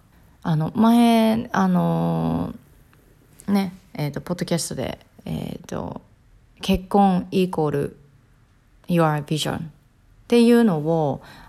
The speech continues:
あの、撮らせていただいて、で、ポッドキャストパブリッシュさせていただいたんですけれども、あれ、皆さんどうでしたか？あの、まあ、私自身、えーと、まあ、結婚っていうことが、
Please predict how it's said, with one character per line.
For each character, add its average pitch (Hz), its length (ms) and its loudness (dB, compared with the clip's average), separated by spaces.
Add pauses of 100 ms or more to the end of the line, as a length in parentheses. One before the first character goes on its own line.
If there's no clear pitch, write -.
あ 151 260 0
の、 - 720 -6 (220)
撮 - 120 -4
ら 170 120 2
せ 151 160 -6
て - 160 -8
い - 60 -8
た 151 160 -6
だ 156 120 -2
い 151 120 -2
て、 156 520 -4
で、 156 200 -4
ポ 160 140 -10
ッ - 0 -
ド 170 100 -8
キ 165 80 -6
ャ 160 40 -4
ス 143 80 -10
ト 165 60 -10
パ - 160 -6
ブ 151 80 -4
リ 147 60 -4
ッ - 20 -8
シ 156 120 -10
ュ - 20 -8
さ 160 120 -6
せ 151 120 -10
て - 80 -6
い 175 80 -4
た 208 100 -4
だ 214 80 0
い 220 60 -2
た 226 100 0
ん 185 40 0
で 156 40 -2
す - 80 -8
け 143 120 -6
れ 139 40 -4
ど 139 60 -6
も、 - 160 -8 (600)
あ 208 100 -2
れ、 208 120 2 (160)
皆 185 180 6
さ 175 120 -2
ん 143 80 -2
ど 165 300 2
う 151 60 -8
で - 120 -8
し - 100 -6
た - 80 -6
か？ - 240 -10 (500)
あ 151 220 -2
の、 143 460 -4 (420)
ま 214 140 2
あ、 - 20 4
私 202 480 2
自 240 80 0
身、 160 560 0 (300)
え 151 160 0
ー - 20 -2
と、 147 140 -4
ま 156 160 0
あ、 - 20 -6
結 202 320 0
婚 190 280 4
っ - 340 -10
て 247 120 6
い 233 140 4
う 240 120 4
こ 277 120 0
と 277 200 2
が、 165 460 2